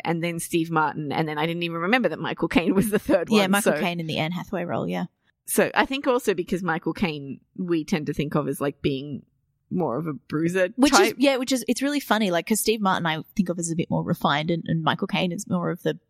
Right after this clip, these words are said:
Speaker 2: the rough one.
Speaker 1: Yeah.
Speaker 2: But it's the other way around.
Speaker 1: Yeah.
Speaker 2: Which is funny.
Speaker 1: Well, Steve Martin, to me, in my head, is always just anxious, I guess. Like,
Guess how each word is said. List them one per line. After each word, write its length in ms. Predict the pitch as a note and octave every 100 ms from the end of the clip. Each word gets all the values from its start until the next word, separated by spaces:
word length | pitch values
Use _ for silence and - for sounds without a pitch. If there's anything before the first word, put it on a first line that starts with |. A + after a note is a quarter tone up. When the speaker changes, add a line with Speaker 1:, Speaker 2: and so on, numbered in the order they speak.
| -
Speaker 2:
the 120 | E3
rough 320 | E3 D3+ -
one. 180 | F#3 F3 - -
Speaker 1:
Yeah. 140 | G3 G#3+
Speaker 2:
But 100 | A3+
it's 160 | A3
the 120 | A#3
other 120 | G#3 G#3+
way 100 | F3+
around. 540 | D3+ F#3+ G4+ G#4+ -
Speaker 1:
Yeah. 320 | G3 F#3+ D3 G#3
Speaker 2:
Which 120 | G3
is 140 | G3+
funny. 320 | - E3+ E3+ F#3+
Speaker 1:
Well, 200 | A3 G#3
Steve 280 | - E4
Martin, 540 | D#4 C4+ G3+ F#3+ E3+ - -
to 140 | A3
me, 280 | G3+ F3+ D#3
in 120 | F3+
my 160 | F3+ E3+
head, 240 | G3 D#3
is 120 | E3+
always 280 | F3 D3 E3
just 460 | - D#3+ - - - _ _ _ _ _ _ _
anxious, 720 | E3+ - - - D4 - - -
I 80 | B3+
guess. 460 | - - - - - - - - - - -
Like, 260 | - F#3